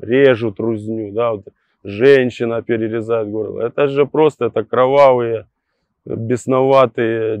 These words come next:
с-, ну, сатанисты, можно сказать. Сатанисты. Ну, если с точки зрения христианской мысли посмотреть. А если светским способом на это посмотреть,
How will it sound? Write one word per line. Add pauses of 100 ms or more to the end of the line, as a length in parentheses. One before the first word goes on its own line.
(260)
с-,
ну,
сатанисты,
можно
сказать. (300)
Сатанисты.
Ну,
если (280)
с
точки
зрения
христианской
мысли
посмотреть. (360)
А
если
светским
способом
на
это
посмотреть,